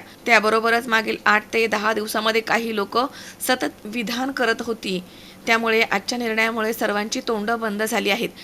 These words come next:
अशा शब्दामध्ये आमदार जितेंद्र आव्हाड यांच्यावरती त्यांनी टीका केली आहे. यावेळी विरोधी पक्षनेते दत्ता सागरे, कार्याध्यक्ष प्रदीप देशमुख, महेश शिंदे, बाळासाहेब बोडके, कोथरूड अध्यक्ष हर्षवर्धन माणकर, पूजा झोळे, शुभम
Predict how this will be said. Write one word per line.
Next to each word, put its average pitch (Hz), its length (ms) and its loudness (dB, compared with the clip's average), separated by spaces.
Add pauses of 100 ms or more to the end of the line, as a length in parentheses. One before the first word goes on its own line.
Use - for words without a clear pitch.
(180)
अशा 269 260 2
शब्दामध्ये 277 520 2
आमदार 240 340 4
जितेंद्र 233 380 -2 (100)
आव्हाड 220 280 2 (360)
यांच्यावरती 269 540 2
त्यांनी 226 340 2
टीका 202 300 -2
केली 190 300 0
आहे. - 400 -2
यावेळी 311 240 8
विरोधी 302 400 2
पक्षनेते 269 540 0
दत्ता 233 340 2
सागरे, 240 380 0
कार्याध्यक्ष 226 580 0 (420)
प्रदीप 233 300 -2
देशमुख, 220 420 0 (100)
महेश 247 280 -2
शिंदे, 247 320 0 (380)
बाळासाहेब 233 520 4
बोडके, 214 460 0
कोथरूड 262 600 0
अध्यक्ष 269 420 0 (480)
हर्षवर्धन 262 520 2
माणकर, 233 480 4
पूजा 226 360 0
झोळे, 214 320 0
शुभम 214 380 -2